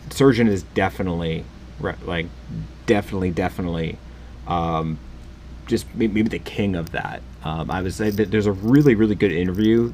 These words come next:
that I was listening to with him. It was, um, the, the podcast is called, uh, Why We Bleep.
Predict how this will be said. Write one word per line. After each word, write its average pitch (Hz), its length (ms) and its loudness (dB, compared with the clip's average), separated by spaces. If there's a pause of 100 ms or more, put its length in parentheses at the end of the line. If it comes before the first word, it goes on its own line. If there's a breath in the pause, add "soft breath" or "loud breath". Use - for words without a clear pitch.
that 104 280 2
I 101 120 2
was 101 240 -2
listening 113 260 -6
to 120 160 -2
with 117 140 -2
him. 120 420 0
It 104 60 -4
was, 95 180 -2
um, 87 520 -2
the, 92 240 0
the 90 60 -2
podcast - 400 -4
is 95 180 -8 (100)
called, 98 260 0
uh, 85 200 0
Why 90 200 0
We 90 120 -2
Bleep. 87 340 -4